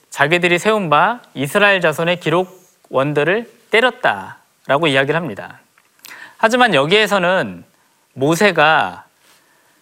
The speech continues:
바로의 감독들을 쳤다라고 하는 기록을 우리가 볼 수 없습니다.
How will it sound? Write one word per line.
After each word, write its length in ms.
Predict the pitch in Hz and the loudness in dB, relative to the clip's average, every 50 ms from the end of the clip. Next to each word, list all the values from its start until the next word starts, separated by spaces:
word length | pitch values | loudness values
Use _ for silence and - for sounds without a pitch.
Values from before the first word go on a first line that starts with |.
| _ _ | _ _
바로의 380 | - - 135 156 180 202 202 190 | -4 0 2 2 2 2 2 0
감독들을 760 | - - 135 151 175 202 202 - - 170 160 170 185 190 185 | 0 -4 -2 -2 -2 -2 -2 -2 0 0 2 2 0 -2 -6
쳤다라고 1120 | - - - 285 - - - 180 143 107 95 - - - - _ _ - 143 160 170 190 190 | -8 -6 -6 -6 -4 0 0 2 2 2 0 -4 -12 -16 -20 _ _ -2 -2 0 0 0 0
하는 180 | 190 202 202 | 0 0 -2
기록을 320 | 190 - 151 143 165 185 175 | -4 -4 -2 -2 -2 0 -2
우리가 360 | 139 123 127 120 127 147 180 | -2 -2 0 0 0 0 0
볼 180 | - - 147 151 | -2 -4 -4 0
수 120 | - 220 | 2 0
없습니다. 600 | 156 - - 175 147 110 95 101 - - - - | 0 0 -2 -8 -8 -8 -8 -10 -14 -16 -18 -20